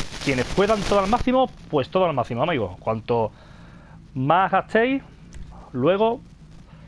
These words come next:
las dúplicas se venderán mucho más caro, ¿vale? Entonces lo mejoramos al máximo, freno al máximo,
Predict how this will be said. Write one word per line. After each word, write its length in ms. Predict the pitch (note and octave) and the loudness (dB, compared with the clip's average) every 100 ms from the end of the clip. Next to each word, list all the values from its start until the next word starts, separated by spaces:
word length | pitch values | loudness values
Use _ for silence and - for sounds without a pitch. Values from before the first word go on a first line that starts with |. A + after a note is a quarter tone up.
| - - - - - - | -20 -20 -20 -20 -20 -4
las 220 | C3+ C#3+ | 0 0
dúplicas 400 | A#2 F3+ A3 A3+ | 0 0 2 2
se 80 | - | 2
venderán 380 | D3+ C#3 D#3+ G3+ | -2 2 2 2
mucho 320 | D3 F3 E3+ | 0 0 2
más 100 | D3+ | -2
caro, 260 | - G2+ G#2 | -2 -2 0
¿vale? 280 | F3 B3+ - - - - - - | 2 0 -4 -14 -20 -20 -20 -18
Entonces 240 | G#2+ - G#2 | -12 -8 -6
lo 80 | G2 | -4
mejoramos 280 | F#2+ G2+ | -2 0
al 40 | G#2 | 0
máximo, 320 | E3+ G#3+ G#3 | 0 0 -2
freno 460 | - D3 D3 D3+ - | -2 -2 0 0 0
al 200 | B2+ C3 | -2 0
máximo, 520 | F#3+ - A#3 A#3 A#3+ | 0 0 -2 0 0